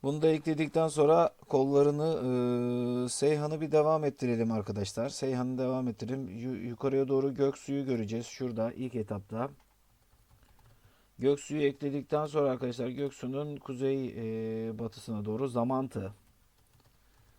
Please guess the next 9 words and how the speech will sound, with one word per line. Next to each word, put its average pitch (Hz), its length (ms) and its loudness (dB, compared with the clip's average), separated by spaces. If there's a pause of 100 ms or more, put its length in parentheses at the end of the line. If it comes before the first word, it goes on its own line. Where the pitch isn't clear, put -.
(300)
Zamantı'yı 117 640 -6
ekleyeceğiz. 120 880 -10 (100)
Dediğim 117 280 -4
gibi 113 140 -6
oldukça 120 420 -6
ayrıntılı 107 440 -4
oldu. 107 360 -6
Bayağı 110 360 -6
da 127 200 -6